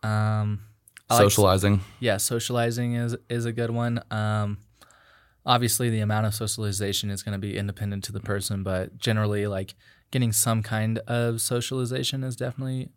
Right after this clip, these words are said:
Speaker 1: really good. Um, I personally like to ride my motorcycle.
Speaker 2: Mm.
Speaker 1: Um, I enjoy working out. I enjoy jujitsu. Um, yeah, uh, that's probably all that I got. Cooking is another one that I really enjoy,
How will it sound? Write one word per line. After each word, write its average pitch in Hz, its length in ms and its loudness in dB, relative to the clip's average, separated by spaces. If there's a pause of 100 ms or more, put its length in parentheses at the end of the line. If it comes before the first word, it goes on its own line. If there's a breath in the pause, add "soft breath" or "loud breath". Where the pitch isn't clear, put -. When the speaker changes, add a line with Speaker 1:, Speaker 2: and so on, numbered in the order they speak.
Speaker 1:
really 131 220 -4
good. 131 280 -2 (220 soft breath)
Um, 107 340 0 (220)
I 110 80 0
personally 117 380 0
like 110 140 -4
to 113 100 -4
ride 107 180 2
my 104 80 0
motorcycle. 113 800 0
Speaker 2:
Mm. 95 340 2
Speaker 1:
Um, 101 340 -4 (140)
I 107 80 -4
enjoy 107 300 0
working 107 320 -2
out. 104 320 -2
I - 60 -6
enjoy 101 260 -4
jujitsu. 101 640 -4 (400 soft breath)
Um, 98 560 -2 (1700 soft breath)
yeah, 104 140 0 (480)
uh, - 220 -8
that's - 160 -6
probably 95 280 -4
all 98 120 -2
that 98 140 -4
I 104 40 -4
got. 107 260 -4
Cooking 135 380 -2
is 127 120 -2
another 127 360 -2
one 127 200 0
that 123 100 -2
I 120 400 -2
really 123 260 0
enjoy, 120 480 -2